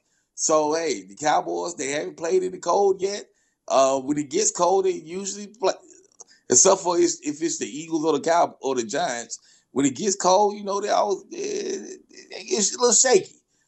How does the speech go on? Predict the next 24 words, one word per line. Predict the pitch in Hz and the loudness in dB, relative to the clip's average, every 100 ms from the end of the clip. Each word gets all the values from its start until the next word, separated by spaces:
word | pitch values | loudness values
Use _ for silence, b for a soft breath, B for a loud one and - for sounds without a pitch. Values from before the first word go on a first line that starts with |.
| _ _ _ | _ _ _
But | 139 127 | 2 4
we | 156 | 2
shall | 247 214 208 196 | 0 2 2 2
see, | - 220 | -2 -8
man. | 170 147 151 | -8 -8 -6
This | 160 226 | -6 -6
is | 180 | -4
a | 139 | -4
huge | 139 185 190 117 | -4 -6 -8 -2
game. | 151 196 - _ _ _ - | 0 0 -2 _ _ _ 0
We | 208 | 4
had | 226 196 | 4 2
this | 233 | 0
game | 220 175 | 2 2
circled | - 214 202 190 - _ B B B B _ | 2 0 0 -4 -8 _ B B B B _
back | 120 190 185 | 2 2 0
in | 151 123 127 | -4 -4 -6
May | 175 226 185 | -4 -4 -6
when | 151 151 | -6 -2
the | |
schedule | 131 - 214 190 147 | -2 2 2 2 -4
released. | 131 123 110 104 | -8 -10 -10 -8
Like, | 95 | -6
ooh, | 127 349 - 147 113 | -2 -2 -2 -4 -6